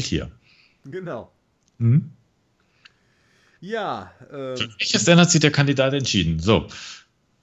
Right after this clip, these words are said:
Speaker 2: Ich sag's mal so, wir, ich glaub, wir sind durch.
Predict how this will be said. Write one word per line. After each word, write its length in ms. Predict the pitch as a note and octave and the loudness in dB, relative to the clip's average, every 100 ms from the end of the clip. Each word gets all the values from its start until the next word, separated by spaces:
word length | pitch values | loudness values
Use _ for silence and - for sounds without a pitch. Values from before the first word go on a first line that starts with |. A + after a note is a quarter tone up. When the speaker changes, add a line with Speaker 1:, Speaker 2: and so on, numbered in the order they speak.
| _ _ - | _ _ -20
Speaker 2:
Ich 120 | C3+ | -18
sag's 180 | E3+ E3+ | -18 -16
mal 120 | D#3+ | -14
so, 200 | G3 C#3 | -12 -12
wir, 160 | A2+ A2 | -14 -16
ich 180 | G#2 - | -18 -16
glaub, 180 | E3+ | -16
wir 80 | F3 | -16
sind 180 | D#3 D3+ | -16 -16
durch. 400 | F3+ A3+ A3+ _ | -14 -14 -18 _